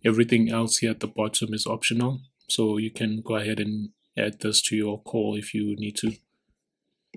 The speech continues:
So now going back to my Trello board, as you can see, I don't have any, uh, applications in my, uh, list here. And I think I might have left out one thing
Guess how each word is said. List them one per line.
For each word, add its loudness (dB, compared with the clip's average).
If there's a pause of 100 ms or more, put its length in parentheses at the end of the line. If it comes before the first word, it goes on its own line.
(100)
So 2
now 4
going 6
back 2
to -2
my 2
Trello 0
board, 2
as 0
you -6
can 0
see, 2 (440)
I 2
don't 6
have 4
any, 2 (380)
uh, 0
applications 2
in 0
my, -4 (320)
uh, -2
list 0
here. -2 (2250)
And 4
I 0
think 0
I 4
might 4
have 0
left 0
out -2
one -2
thing 0